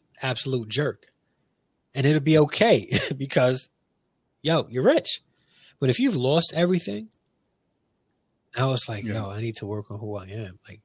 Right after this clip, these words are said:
Speaker 1: yo, I need to work on my character. Yeah. Especially if
Speaker 2: Mm.
Speaker 1: you are a believer. 'Cause if you've gone through a
Speaker 2: Yeah.
Speaker 1: lot and you've had, and you, you, you had a lot and you were an absolute jerk at that point and you lost it all, you need to rejoice,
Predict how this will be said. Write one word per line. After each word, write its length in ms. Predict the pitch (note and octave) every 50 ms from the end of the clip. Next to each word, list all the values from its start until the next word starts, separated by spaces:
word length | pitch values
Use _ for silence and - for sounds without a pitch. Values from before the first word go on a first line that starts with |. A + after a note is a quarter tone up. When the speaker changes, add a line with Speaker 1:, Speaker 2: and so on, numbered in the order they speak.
| _ _ _
Speaker 1:
yo, 180 | - G#2 G2+
I 60 | G#2
need 100 | A2 A#2 -
to 80 | A#2+
work 140 | A2 G#2 G2+
on 80 | G#2 G2
my 80 | F#2
character. 560 | - - - G#2+ G#2+ G#2+ G#2 G2+ - - - - _ _ _ _ _ _ _ _ _ _ _ _ _ _ _ _ _ _ _ _ _ _ _ _
Yeah. 380 | - G#2 G#2+ G#2+ G#2+ G2+ F#2 F2+ _ _ _ _ _ -
Especially 460 | - - D#3 D3+ - - D3+ D3 C#3
if 60 | G#2+
Speaker 2:
Mm. 60 | F#2+ C#3
Speaker 1:
you 120 | C3 B2+
are 100 | A#2+ A#2
a 60 | G#2+
believer. 600 | G#2 G#2 A2 G#2 G#2 A2 A#2 G#2+ F2+ D2+ - - _ _ _ _ _ _ _ _ _ _ -
'Cause 140 | - B2 G#2+
if 120 | A#2 - D3
you've 260 | F#3+ G#3+ F#3+ - -
gone 320 | - B2+ B2+ C#3+ D3 C#3+
through 320 | - D#3 D3+ D3+ D3 - - -
a 80 | - B2+
Speaker 2:
Yeah. 60 | B2
Speaker 1:
lot 300 | B2+ C3 C#3 D3 - - A#2+ - _ _ _ _ _ -
and 100 | B2+ B2
you've 200 | D3 D3+ C3 B2+
had, 400 | - - - C3 C3 C#3 D#3 D3
and 120 | C3 B2
you, 200 | B2+ C#3+ C#3 B2+ - _
you, 240 | B2+ B2 B2 A2 G2
you 280 | A2+ C3+ D3+ C#3 A#2
had 300 | G#2+ - C3+ C#3 D3 C#3+ - -
a 60 | A#2+
lot 320 | A#2+ C3 C3+ D3 E3 - _ _ _ _ _ _ _ _ _ _ _ _ _ _ -
and 100 | A#2 A2
you 140 | B2+ D#3 E3
were 80 | D#3 C3
an 120 | B2+ A#2
absolute 580 | B2 C3+ C#3+ C3+ - - C3+ C3+ C#3 C3 - - _
jerk 360 | - - A#2 A#2+ D3 D#3+ -
at 140 | A#2+ A#2+ -
that 160 | D3 C#3 B2+
point 320 | - - D3 D3+ F3 F#3+ - _ _ _ _ _ _
and 120 | - A#2 B2+
you 120 | D3+ D3
lost 380 | B2 G#2+ A2 B2 D3 C#3+ - -
it 80 | F3
all, 260 | F3+ F#3 F#3+ G#3+ A3+ - _ _ _ _ _ _ _ _ _ _ _ _
you 100 | B2 C#3+
need 160 | E3 E3+ -
to 100 | - C#3+
rejoice, 560 | C3+ C3 A#2 - C#3+ C3+ A2 G2 A2 - -